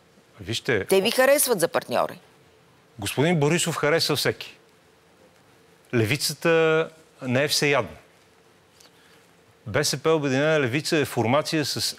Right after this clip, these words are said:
Speaker 1: ясна платформа. Тя излезе преди няколко дни и ще имаме официално представяне на двайсет и шести, а, в, а, бившия хотел Шератон Балкан на нашата платформа.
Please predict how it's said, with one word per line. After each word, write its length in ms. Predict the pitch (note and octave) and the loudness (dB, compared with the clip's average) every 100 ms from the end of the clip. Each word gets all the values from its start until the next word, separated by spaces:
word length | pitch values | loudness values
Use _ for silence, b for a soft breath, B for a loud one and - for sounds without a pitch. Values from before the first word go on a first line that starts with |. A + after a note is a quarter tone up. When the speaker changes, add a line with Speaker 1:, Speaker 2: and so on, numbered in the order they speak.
| - | -2
Speaker 1:
ясна 380 | A#2+ D3 E3 B2+ | 0 0 -2 -2
платформа. 460 | B2+ - C3 F2 D#2 _ _ _ _ - | -4 0 0 0 -8 _ _ _ _ -4
Тя 160 | C3+ | 0
излезе 360 | C3 A#2 C3+ A2 | 2 2 0 -2
преди 280 | - G2+ G2 | -6 -6 -2
няколко 420 | G2+ A2 F#2+ G#2 | -4 -4 -10 -8
дни 260 | G2+ E3 F#3 | -4 -2 0
и 160 | F3 | -2
ще 140 | - D3+ | -2 -2
имаме 220 | D3+ C#3+ | 0 -2
официално 460 | - A#2+ C#3+ B2+ | -2 -2 0 0
представяне 600 | G2+ G#2 - C3 D3 D3+ | -2 -6 0 2 2 0
на 100 | C#3+ | -2
двайсет 300 | A#2+ C3 B2 | 0 0 -2
и 40 | G2+ | -4
шести, 440 | - B2+ - D#3 - B B B B B B - - - | -2 -2 -2 -8 -8 B B B B B B -20 -20 -10
а, 100 | - G#2 G2+ G2+ G2+ - E2 | -4 -2 -2 -2 -4 -8 -12
в, 280 | G2+ G#2 G#2 - | -6 -4 -4 -2
а, 240 | A#2 G#2 G#2 - | 0 2 0 -4
бившия 360 | G#2+ A2+ - G#2 | -4 -2 -2 -6
хотел 260 | - G#2 | -2 0
Шератон 480 | - G2 - G#2 G2 | 0 -2 -4 -6 -4
Балкан 440 | F#2 - D3 E3+ | -6 -2 0 0
на 300 | D3+ D#3 D#3+ | 0 2 2
нашата 400 | D3+ B2+ - C3+ | 0 0 0 -2
платформа. 440 | B2+ B2 - B2+ | 0 0 2 0